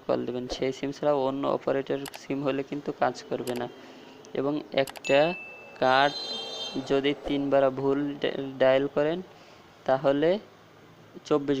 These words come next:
ঘন্টা পর আবার ট্রাই করবেন। যদি তিনবার না আসে চব্বিশ ঘন্টা পর আবার ডায়াল করবেন। এখন আপনাদের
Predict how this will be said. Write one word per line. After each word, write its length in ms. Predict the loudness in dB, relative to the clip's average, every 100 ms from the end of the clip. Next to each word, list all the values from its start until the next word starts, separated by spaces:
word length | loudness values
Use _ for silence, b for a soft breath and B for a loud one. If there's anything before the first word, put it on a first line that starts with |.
| 0
ঘন্টা 220 | 0 0
পর 140 | 4
আবার 200 | 4 4 0
ট্রাই 220 | 0 0 0
করবেন। 340 | -2 -4 -6 -10 -12 -6
যদি 180 | -2 -2 -2 -4
তিনবার 360 | -4 2 4 4
না 140 | 4 2 0
আসে 260 | -2 -4 -4 -4 -12 -20 -20 -10
চব্বিশ 300 | -4 -2 0 0
ঘন্টা 200 | 0 -2
পর 120 | -2
আবার 180 | -2 -2 -2
ডায়াল 200 | -4 -4 -4
করবেন। 300 | -4 -6 -8 -14 B B B B B B B -20 -20 -20 -20 -20 -20
এখন 180 | -6 -4 -2
আপনাদের 460 | -2 -2 -2 -2